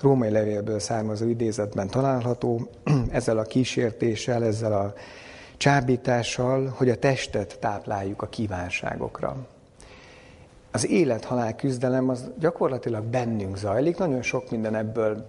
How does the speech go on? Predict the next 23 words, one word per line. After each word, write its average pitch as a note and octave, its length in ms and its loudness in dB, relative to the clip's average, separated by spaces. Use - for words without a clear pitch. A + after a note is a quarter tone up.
persze A#2 400 -2
kívülről A2 640 0
származik, B2 720 -2
és - 260 -4
a - 80 -2
külső C3+ 380 4
tényezők A2 600 2
azok, A2+ 280 -2
amelyek G#2+ 400 -2
az A2 200 -2
átmeneti A2+ 600 -2
biztonság A2+ 800 -2
és, A2 380 -4
ö, C3 160 0
békesség B2 560 0
érzésünket A2+ 760 -2
felszokta A#2 560 -2
borítani, C3 560 0
de F#2+ 100 -6
végül C#3 300 2
is B2 140 -6
a G#2 80 -8
küzdelmek A2+ 680 -2